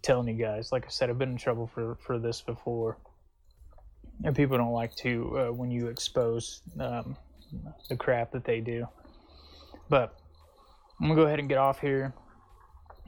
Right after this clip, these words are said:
Every so often I make videos. Um, but, uh, you guys, you know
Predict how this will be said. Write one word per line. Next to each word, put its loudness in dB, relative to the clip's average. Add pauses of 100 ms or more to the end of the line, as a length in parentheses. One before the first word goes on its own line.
(140)
Every 2
so 0
often 2
I 0
make -2
videos. 0 (500)
Um, -4 (640)
but, 2 (540)
uh, -4 (260)
you -2
guys, 2 (300)
you -10
know -8